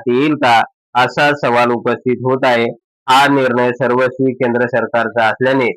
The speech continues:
मुदतवाढीबाबत अधिकाऱ्यांमध्ये संभ्रम आहे. तर बघा मित्रांनो, आता या तेवीस टक्के ग्राहकांसाठी परत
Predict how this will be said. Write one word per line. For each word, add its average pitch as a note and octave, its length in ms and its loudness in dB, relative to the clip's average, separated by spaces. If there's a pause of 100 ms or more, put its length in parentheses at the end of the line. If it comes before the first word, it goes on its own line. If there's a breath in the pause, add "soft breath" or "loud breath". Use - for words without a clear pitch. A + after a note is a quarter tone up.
(320)
मुदतवाढीबाबत B2+ 1160 0
अधिकाऱ्यांमध्ये A#2 760 0
संभ्रम A2+ 460 -2
आहे. G2 180 -2 (400)
तर D#3 80 -2
बघा E3+ 220 2
मित्रांनो, D3+ 520 0 (160)
आता D3+ 340 2
या D#3 120 0
तेवीस C#3+ 400 -2
टक्के C#3 460 -2
ग्राहकांसाठी B2+ 880 -2 (1300)
परत C#3+ 360 0